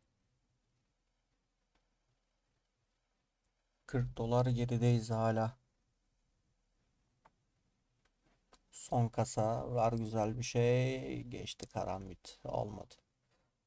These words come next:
Bunu kaybetmiş bulunmaktayız.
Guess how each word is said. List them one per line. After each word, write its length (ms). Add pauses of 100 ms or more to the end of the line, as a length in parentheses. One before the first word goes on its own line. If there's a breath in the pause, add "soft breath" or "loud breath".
(640)
Bunu 380 (960)
kaybetmiş 1000
bulunmaktayız. 1000